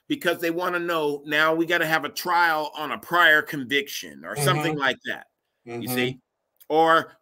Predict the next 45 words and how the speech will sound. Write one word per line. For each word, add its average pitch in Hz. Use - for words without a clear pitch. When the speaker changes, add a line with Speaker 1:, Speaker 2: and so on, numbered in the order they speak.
Speaker 1:
or, 180
"I 127
know 143
what 165
the 160
verdicts 160
are, 160
but 147
I'm 180
not 175
reading 196
them 170
until 156
one 165
thirty. 165
So 113
y'all 143
shut -
the 156
hell 156
up 147
and 143
stuff," 147
Speaker 2:
Uh-huh. 156
Speaker 1:
you 135
see, 135
"and 131
come 151
on 151
back 135
and 120
act 135
like 127
you 139
never 127
heard." 131
Speaker 2:
Mm-hmm. 101
Mm-hmm. 95
Mm-hmm. 180
Speaker 1:
Sometimes. 170
But 143
now 214
they're 190
usually 180
read 147